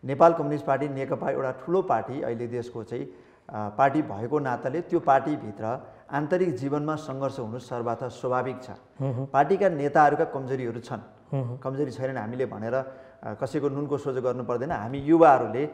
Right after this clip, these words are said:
Speaker 1: स्वतन्त्र ढङ्गले समीक्षा गर्न सक्नुपर्छ, हामीले सुझाव पनि दिन सक्नुपर्छ। नेताहरूसँगको हाम्रो आलोचनात्मक सम्बन्ध हो। त्यस कारणले अघि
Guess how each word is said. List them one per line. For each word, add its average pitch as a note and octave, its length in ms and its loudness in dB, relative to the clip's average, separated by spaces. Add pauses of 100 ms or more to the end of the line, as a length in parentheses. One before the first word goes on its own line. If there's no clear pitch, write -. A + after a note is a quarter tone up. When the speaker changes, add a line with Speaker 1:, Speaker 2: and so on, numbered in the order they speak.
(320)
Speaker 1:
स्वतन्त्र G#3 380 4
ढङ्गले C3+ 400 -2
समीक्षा D3 460 2
गर्न C3+ 220 2
सक्नुपर्छ, A2+ 540 -6 (520)
हामीले B2 240 -2
सुझाव D3+ 280 8
पनि F3+ 120 2
दिन D3 220 -2
सक्नुपर्छ। A2 480 -8
नेताहरूसँगको C3+ 800 0
हाम्रो A#2 220 -4
आलोचनात्मक D#3+ 580 2
सम्बन्ध C3+ 340 -6
हो। A2 300 -6 (280)
त्यस D3+ 120 -4
कारणले F3 300 4
अघि D#3 680 -2